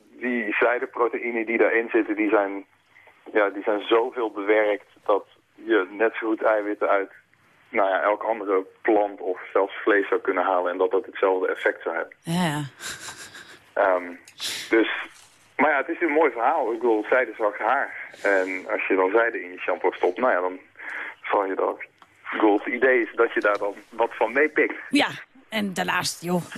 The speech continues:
Speaker 2: ik, ik denk altijd, kan mij wat schelen. Als ik geloof dat het werkt, dan ben ik er al lang blij mee.
Speaker 1: Dan, eh, ja, dat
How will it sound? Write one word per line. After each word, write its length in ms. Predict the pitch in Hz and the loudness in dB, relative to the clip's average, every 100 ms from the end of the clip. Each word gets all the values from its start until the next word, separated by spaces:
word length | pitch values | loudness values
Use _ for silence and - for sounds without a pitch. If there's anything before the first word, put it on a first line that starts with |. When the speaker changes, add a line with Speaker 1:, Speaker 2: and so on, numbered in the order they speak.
| - 180 | -10 -8
Speaker 2:
ik, 280 | - 185 202 | -6 -8 -8
ik 160 | 196 185 | -6 0
denk 160 | 185 | 0
altijd, 240 | 175 170 165 | 2 0 0
kan 100 | 170 | 0
mij 120 | 156 | 2
wat 100 | 185 | 2
schelen. 340 | - 170 165 | 2 2 2
Als 120 | 165 165 | 2 0
ik 120 | 175 | -2
geloof 520 | - - 175 208 254 - | -4 0 4 4 2 -2
dat 160 | 202 | -4
het 100 | 185 | -2
werkt, 320 | 170 170 160 - | 0 0 0 -2
dan 160 | 170 | -2
ben 140 | 160 156 | 0 0
ik 100 | 143 | -2
er 60 | |
al 60 | 143 | -4
lang 140 | 131 | -4
blij 180 | 143 143 | -4 -4
mee. 200 | 147 151 - | -4 -6 -6
Speaker 1:
Dan, 260 | - 117 101 | 0 2 2
eh, 480 | 98 101 95 - | -4 -2 0 2
ja, 340 | - 107 95 - | 4 4 4 0
dat 140 | - | -2